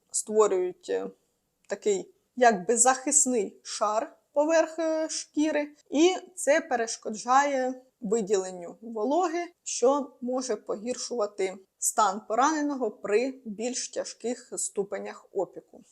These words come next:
Якщо у пораненого все-таки третя ступінь, тобто видима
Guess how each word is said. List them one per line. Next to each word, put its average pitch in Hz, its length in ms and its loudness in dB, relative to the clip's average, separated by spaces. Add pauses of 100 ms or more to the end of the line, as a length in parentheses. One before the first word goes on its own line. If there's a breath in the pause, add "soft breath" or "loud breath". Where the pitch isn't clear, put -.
(160)
Якщо 247 600 2 (120)
у 220 100 -8
пораненого 185 680 -2
все-таки 196 460 -8
третя - 420 0
ступінь, 320 580 -2 (100)
тобто 214 460 -6 (320)
видима 180 640 0